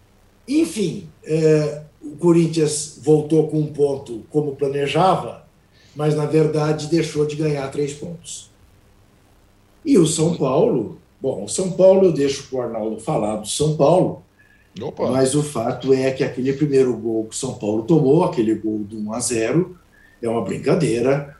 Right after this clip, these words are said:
Speaker 1: Coitado do Volpe, defende três vezes e não aparece um zagueiro pra tirar a bola, sem se dizer que o Bruno Alves parecia zagueiro juvenil, né?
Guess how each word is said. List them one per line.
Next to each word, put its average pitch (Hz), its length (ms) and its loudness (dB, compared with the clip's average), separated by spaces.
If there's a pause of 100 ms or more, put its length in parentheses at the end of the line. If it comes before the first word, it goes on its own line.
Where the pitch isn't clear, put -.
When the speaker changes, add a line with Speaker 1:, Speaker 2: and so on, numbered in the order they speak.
Speaker 1:
Coitado 123 480 4
do 131 100 2
Volpe, 123 400 -2
defende 143 540 2
três 196 420 4
vezes 170 580 0
e 233 60 -10
não 226 140 -6
aparece 190 480 -2
um 226 80 -12
zagueiro 185 480 -2
pra 208 100 -6
tirar 196 280 -4
a - 20 -4
bola, 151 420 -4 (440)
sem 156 220 0
se 160 160 -4
dizer 156 480 0
que 202 80 0
o 185 40 0
Bruno 165 300 0
Alves 139 300 -2
parecia 165 600 -4
zagueiro 156 640 0 (420)
juvenil, 165 680 4
né? 123 240 -8